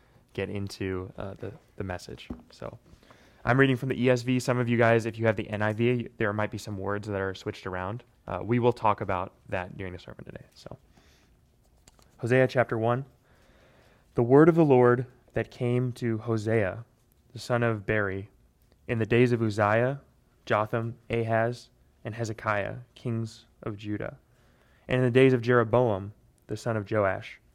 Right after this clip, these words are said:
king of Israel. When the Lord first spoke through Hosea, the Lord said to Hosea, "Go,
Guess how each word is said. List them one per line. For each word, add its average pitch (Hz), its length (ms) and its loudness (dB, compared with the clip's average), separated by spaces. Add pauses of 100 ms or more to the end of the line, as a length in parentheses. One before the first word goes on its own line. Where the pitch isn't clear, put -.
(360)
king 120 420 -4 (100)
of - 140 -10
Israel. - 400 -10 (1500)
When 127 140 2
the 131 40 6
Lord 147 300 8
first 147 320 4
spoke 131 360 4
through 139 320 2
Hosea, 104 600 -4 (320)
the 123 100 -4
Lord 120 280 2
said 120 240 -2
to 123 80 -4
Hosea, 101 500 -6 (720)
"Go, 117 380 4